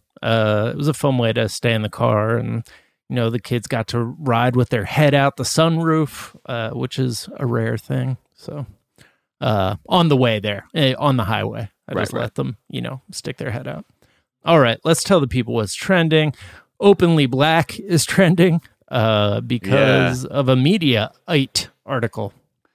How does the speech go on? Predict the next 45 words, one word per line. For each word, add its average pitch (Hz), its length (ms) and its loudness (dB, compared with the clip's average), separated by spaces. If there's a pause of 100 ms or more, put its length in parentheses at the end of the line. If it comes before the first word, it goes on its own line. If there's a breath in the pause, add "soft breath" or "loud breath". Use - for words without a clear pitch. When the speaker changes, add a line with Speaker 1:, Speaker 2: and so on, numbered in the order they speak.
(260)
Speaker 2:
Yeah, 107 300 2
basically, 160 480 2
you 151 120 4
know, 117 140 2
Don 104 260 2
Lemon, 92 440 -4
just 92 340 -12
whatever. 78 400 -4
He 85 100 -10
says 85 260 -6
something 78 440 -12
and 73 280 -16
conservatives 78 500 -14
don't 71 160 -14
like 73 200 -10
it 76 140 -10
when, 65 160 -16
like, 76 160 -18
he 76 80 -20
says, 71 280 -14
I 76 60 -14
think, 78 220 -14
something 120 320 0
about, 87 280 0
you 90 60 -8
know, 76 120 -4
if 71 100 -12
you're 80 160 -6 (200)
supporting 90 440 -4
the 76 60 -10
president, 87 500 -4
like, 80 180 -8
you're 107 160 -6
on 90 60 -4
the 80 80 -8
same 82 240 -6
side 78 240 -2
as 76 100 -10
the 76 80 -16
Klan. 73 420 -10
And 73 140 -14
then 76 100 -14
people 87 200 -16
are - 20 -16
like, 85 220 -16